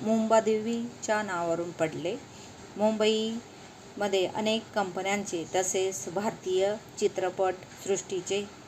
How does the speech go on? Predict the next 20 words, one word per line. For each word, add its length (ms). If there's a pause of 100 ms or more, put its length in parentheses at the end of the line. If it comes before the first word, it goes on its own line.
मुंबई 300
हे 180
केंद्र 380
आहे. 640 (240)
मुंबईत 460
मराठी, 720
हिंदी, 600
इंग्रजी 680 (500)
व 80
गुजराती 480
भाषा 360
बोलल्या 380
जातात. 380 (840)
क्रिकेट 480
मुंबईतील 540
लोकप्रिय 680
खेळ 240
आहे. 260 (260)
तसेच 460
अनेक 300